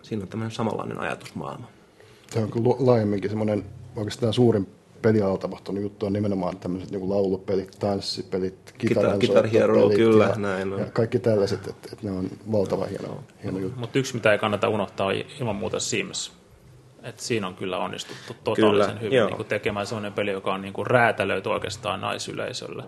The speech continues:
Speaker 1: Joo.
Speaker 3: Siinähän on kyseessä peli, jota et varsinaisesti voi pelata läpi. Ja sehän ei naisia kiinnosta edes tämmönen, niinku, läpipelu. Ne vaan haluu olla ja elää ja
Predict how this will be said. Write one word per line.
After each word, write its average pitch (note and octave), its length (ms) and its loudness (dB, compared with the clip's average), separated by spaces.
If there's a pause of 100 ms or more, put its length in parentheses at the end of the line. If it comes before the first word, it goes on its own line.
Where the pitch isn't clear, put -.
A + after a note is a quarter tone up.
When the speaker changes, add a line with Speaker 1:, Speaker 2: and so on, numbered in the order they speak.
Speaker 1:
Joo. G#2 280 -2 (260)
Speaker 3:
Siinähän A2 360 0
on A#2+ 60 -2
kyseessä A#2+ 320 -2
peli, A2+ 220 4
jota G#2 260 2
et - 220 -6
varsinaisesti G#2+ 460 -4
voi G#2 140 2
pelata G2+ 500 0
läpi. G2 360 2 (600)
Ja A#2+ 60 -10
sehän G2 220 -4
ei G2 100 -2
naisia G2+ 320 -2
kiinnosta G#2 420 -2
edes F2+ 140 -2
tämmönen, F#2+ 240 -10
niinku, F#2+ 200 -6
läpipelu. G2+ 640 -2
Ne - 140 -12
vaan G#2 160 -4
haluu G#2+ 380 -4 (420)
olla A2 260 4
ja G2+ 100 4
elää G2+ 400 2
ja F#2 180 -4